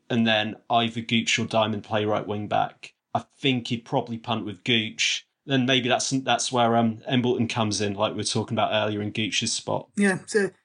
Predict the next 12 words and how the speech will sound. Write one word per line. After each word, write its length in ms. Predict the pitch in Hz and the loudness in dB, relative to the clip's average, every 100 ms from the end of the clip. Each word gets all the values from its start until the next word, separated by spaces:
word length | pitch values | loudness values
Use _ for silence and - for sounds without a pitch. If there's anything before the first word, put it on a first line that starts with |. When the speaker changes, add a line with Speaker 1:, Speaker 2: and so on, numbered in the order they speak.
| _ | _
Speaker 2:
it 200 | 226 247 | 0 0
could, 140 | 240 269 | 2 2
it 140 | 262 | 2
could 120 | 302 | 2
all 140 | 294 262 | 2 2
kind 160 | 247 | 4
of 160 | 233 - _ _ | 4 2 _ _
work 260 | 214 233 233 | 0 0 2
nicely 380 | 233 240 226 202 | 2 2 2 -2
to 320 | - 254 233 | 0 0 2
get 160 | 202 - | 2 2
Embleton 680 | 208 208 202 202 202 202 | 4 4 4 4 4 2